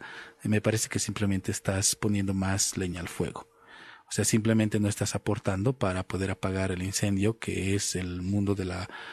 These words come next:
globalización capitalista, que es distinto. O sea, de hecho, antes del capitalismo, antes de la modernidad, claro que hay relaciones entre las culturas, claro que hay puntos, eh, eh, comunes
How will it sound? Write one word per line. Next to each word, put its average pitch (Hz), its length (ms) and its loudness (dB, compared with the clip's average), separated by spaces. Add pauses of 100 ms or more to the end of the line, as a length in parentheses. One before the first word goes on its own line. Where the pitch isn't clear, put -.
(220)
globalización 104 640 4
capitalista, 127 720 4
que 117 160 6
es 107 80 4
distinto. 101 480 0 (640)
O - 80 -18
sea, 113 120 6
de 135 280 12
hecho, 165 400 6 (260)
antes 131 460 6
del 101 160 2
capitalismo, 95 680 -2
antes 127 600 4
de 101 260 6
la 98 140 2
modernidad, 98 640 4 (420)
claro 139 260 10
que 120 120 4
hay 113 60 4
relaciones 101 600 2
entre 95 220 -2
las 92 160 0
culturas, 123 640 2 (500)
claro 113 440 6
que 104 160 2
hay 101 180 4
puntos, 107 720 2
eh, 92 480 0 (320)
eh, 98 540 -2
comunes 117 720 4